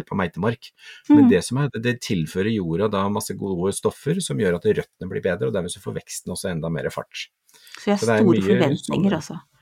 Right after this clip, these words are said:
Speaker 1: Ja,
Speaker 2: Ja.
Speaker 1: ja, ja. Det
Speaker 2: Så
Speaker 1: skjønner jeg.
Speaker 2: kult.
Speaker 1: Ja, det er kjempegøy.
Speaker 2: Kjempespennende sånn
Speaker 1: Og
Speaker 2: forbedring, som er, er igjen å jobbe med naturen. Veldig,
Speaker 1: Mm.
Speaker 2: veldig fint.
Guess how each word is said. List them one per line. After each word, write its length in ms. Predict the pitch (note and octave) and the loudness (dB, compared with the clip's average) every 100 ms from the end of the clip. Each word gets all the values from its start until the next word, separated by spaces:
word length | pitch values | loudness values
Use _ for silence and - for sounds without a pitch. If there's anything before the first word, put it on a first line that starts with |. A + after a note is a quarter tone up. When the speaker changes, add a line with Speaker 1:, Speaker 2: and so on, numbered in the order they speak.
| _ _ | _ _
Speaker 1:
Ja, 80 | F#3 F3 G#2+ | 0 2 2
Speaker 2:
Ja. 40 | |
Speaker 1:
ja, 120 | D3 A#2+ F#2+ | 0 -2 -4
ja. 80 | G2 F#2 _ - - _ - | -6 -12 _ -20 -20 _ -2
Det 160 | G#2+ | 0
Speaker 2:
Så 40 | G3 - | 0 2
Speaker 1:
skjønner 160 | - B2 | 2 2
jeg. 80 | - | -6
Speaker 2:
kult. 100 | - _ _ _ _ | -16 _ _ _ _
Speaker 1:
Ja, 140 | F2 F#2+ | -2 0
det 120 | A#2 | 0
er 60 | |
kjempegøy. 320 | D3 C3+ D3 F3+ | -2 -2 -2 -2
Speaker 2:
Kjempespennende 300 | F3 G3+ A#3 | -2 -4 -4
sånn 160 | G#3+ | -4
Speaker 1:
Og 60 | G#3 | -2
Speaker 2:
forbedring, 520 | G#3+ - A2 - D4+ | 2 2 2 0 -2
som 160 | - C4 | -4 0
er, 260 | F3 E3+ F3 F3+ F#3 F#3+ - G3+ - - - | 0 0 -4 -6 -8 -8 -8 -8 -10 -10 -2
er 140 | F#3+ | 0
igjen 240 | F#3 D#3+ E3+ | 2 0 -2
å 80 | D4 | -2
jobbe 240 | G3+ F3 | -2 -2
med 160 | D#3 C3 | -2 -4
naturen. 360 | B2+ A#2 B2 _ _ _ _ | -4 -6 -8 _ _ _ _
Veldig, 200 | G#3 F#3+ | 0 2
Speaker 1:
Mm. 80 | C3+ | 4
Speaker 2:
veldig 120 | G2 | 2
fint. 300 | - - - | 0 -8 -16